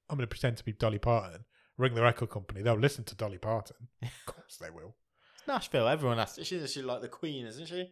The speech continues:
Speaker 1: Yeah. And that, it works. The record company changed their mind. They say, they say,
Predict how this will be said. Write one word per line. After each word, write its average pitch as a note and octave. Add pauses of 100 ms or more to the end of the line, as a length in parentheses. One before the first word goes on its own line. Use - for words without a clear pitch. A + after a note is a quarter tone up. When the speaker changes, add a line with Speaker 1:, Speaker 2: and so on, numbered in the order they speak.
Speaker 1:
Yeah. C#3 (400)
And D#3+ (140)
that, D#3+
it E3
works. G#3
The C3+
record C#3
company B2
changed B2
their B2
mind. D3
They A2+
say, A#2+
they A2+
say, A2+